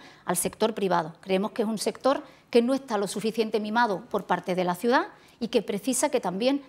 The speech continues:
se ponga en el foco en el mismo. Por no hablarle de cuestiones relacionadas con la construcción de vivienda, como le decía,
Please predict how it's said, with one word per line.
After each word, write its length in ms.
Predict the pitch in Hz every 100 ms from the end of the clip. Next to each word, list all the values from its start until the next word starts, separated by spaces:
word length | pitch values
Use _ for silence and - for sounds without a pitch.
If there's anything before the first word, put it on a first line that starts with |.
| -
se 160 | -
ponga 280 | 196 214 214
en 180 | 202 196
el 120 | - 190
foco 380 | 226 - 170 - -
en 120 | 208
el 100 | 185
mismo. 320 | 190 180 165 - - _ _
Por 140 | 202 202
no 100 | 226
hablarle 320 | 233 247 277
de 100 | 240
cuestiones 380 | 196 190 214 233
relacionadas 600 | 233 214 226 220 220 240 -
con 240 | 196 175
la 100 | 175
construcción 420 | 175 180 185 220 226
de 80 |
vivienda, 360 | 220 196 202 233
como 200 | 220 180
le 100 | 175
decía, 460 | 170 - 254 269